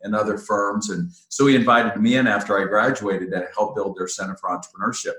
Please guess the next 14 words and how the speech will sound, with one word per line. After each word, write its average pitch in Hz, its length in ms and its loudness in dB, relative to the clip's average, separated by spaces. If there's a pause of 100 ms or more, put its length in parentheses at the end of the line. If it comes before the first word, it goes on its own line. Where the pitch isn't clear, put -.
(480)
there 101 160 -2
in 95 80 -2
Wichita. 95 400 0
And 131 100 -2
Wichita's 170 460 4
got 98 260 2
a 80 60 -6
lot 101 400 4
of 82 160 -6 (200)
really 117 360 2
cool 104 240 0
entrepreneurs. 104 600 2
That's 101 280 0
where 101 260 0